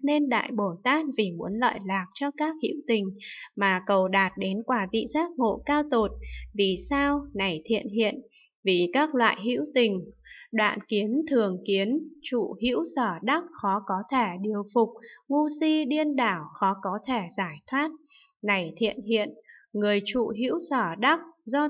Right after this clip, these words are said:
tưởng có sở đắc, nên không hiện quán, cũng không có quả vị giác ngộ cao tột." Cụ Thọ Thiện hiện bạch Phật: "Bạch Thế Tôn, người không có sở đắc thì có sở đắc, có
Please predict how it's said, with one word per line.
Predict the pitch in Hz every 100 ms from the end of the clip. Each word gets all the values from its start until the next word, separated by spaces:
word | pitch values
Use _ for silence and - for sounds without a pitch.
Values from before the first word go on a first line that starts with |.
| 294
tưởng | 220 165 156
có | 190 269 277
sở | 247 170 190
đắc, | 240 320 - - _
nên | 220 262 262
không | 269 277
hiện | 262 226 - -
quán, | 185 180 220 247
cũng | 269
không | 294 311 311
có | 247 214 226
quả | 233 160 -
vị | 202
giác | - 302 320
ngộ | 214 208 -
cao | 262 277
tột." | 247 208 160 - - - _
Cụ | 196 -
Thọ | 220 202 190
Thiện | 226 -
hiện | 202 214 - 190
bạch | 202 196 -
Phật: | 208 208 - - -
"Bạch | 208 202
Thế | 214 214 240
Tôn, | 302 302 294
người | 226 202
không | 190 311 302
có | 233 240 -
sở | 240 185 175
đắc | 262 339 349 214
thì | 190 190
có | 190 196 -
sở | 269 220 165
đắc, | 220 311 330
có | -